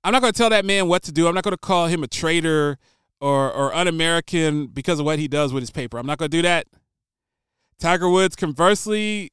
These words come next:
said that he turned down eight hundred million dollars. So he was offered almost a billion dollars to join the live Tour. Tiger Woods doesn't need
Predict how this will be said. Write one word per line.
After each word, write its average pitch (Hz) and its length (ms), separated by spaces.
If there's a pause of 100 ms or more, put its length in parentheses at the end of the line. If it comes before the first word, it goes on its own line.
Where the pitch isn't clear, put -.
said 180 280
that 170 80
he 185 140
turned 190 280
down 185 280
eight 180 160
hundred 180 320
million 180 340
dollars. 185 640 (340)
So 180 200
he 185 100
was 220 120
offered 196 300
almost 190 280
a 175 80
billion 185 400
dollars 165 640 (260)
to 165 120
join 170 260
the 160 60
live 165 200
Tour. 208 320 (180)
Tiger 226 300
Woods 240 340
doesn't 202 380
need 180 560